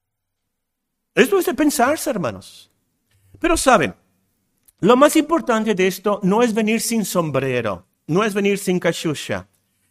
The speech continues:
pero venir a la iglesia para orar y alabar al Señor. Eso es lo importante del texto y del pasaje. Todo varón que ora o profetiza con la cabeza cubierta afrenta su cabeza.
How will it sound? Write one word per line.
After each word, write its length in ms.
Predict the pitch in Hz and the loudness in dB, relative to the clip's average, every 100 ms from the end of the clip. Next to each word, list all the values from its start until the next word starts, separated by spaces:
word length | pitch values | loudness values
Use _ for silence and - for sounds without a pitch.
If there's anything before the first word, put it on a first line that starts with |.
| _ - | _ 2
pero 200 | 233 240 | 4 4
venir 280 | 226 262 | 2 2
a 40 | 311 | 2
la 100 | 311 | 2
iglesia 640 | 285 208 185 220 220 214 - - | 2 2 2 2 0 0 -8 -4
para 300 | 208 196 196 | 0 2 0
orar 680 | 190 190 196 240 311 311 254 - - | 0 0 2 2 4 2 0 -8 0
y 100 | 202 | 2
alabar 340 | 208 190 220 | 4 2 0
al 120 | 240 | 0
Señor. 840 | - 294 277 320 359 370 320 156 _ _ _ _ | 0 2 4 2 2 0 -2 -4 _ _ _ _
Eso 200 | 190 - | 0 2
es 80 | 311 | 2
lo 80 | 254 | 4
importante 680 | 294 311 - 269 320 294 | 2 0 2 2 2 2
del 200 | 247 233 | -2 -2
texto 360 | 240 294 - 247 | -2 -4 -2 -2
y 40 | 233 | 0
del 120 | 233 | 0
pasaje. 1000 | 233 - 277 311 294 - 220 175 131 - _ _ _ _ _ - _ | 0 0 4 4 4 -2 -4 -4 -4 -12 _ _ _ _ _ -20 _
Todo 240 | 233 269 302 | 6 8 8
varón 360 | 277 262 285 | 10 8 8
que 260 | - 208 208 | 4 2 4
ora 720 | 202 233 320 311 190 107 - _ _ - | 6 8 8 8 6 4 -2 _ _ 6
o 180 | 233 | 8
profetiza 880 | 233 208 208 180 254 294 - 156 185 - - | 8 2 2 0 2 0 4 4 4 0 0
con 160 | 220 | 4
la 100 | 202 | 4
cabeza 360 | 208 196 185 185 | 4 2 2 0
cubierta 720 | 165 165 202 208 240 226 - - | 0 2 0 4 4 4 0 -2
afrenta 500 | 220 233 214 208 196 | 0 0 0 0 -2
su 100 | 220 | 0
cabeza. 380 | 233 269 185 | 2 2 0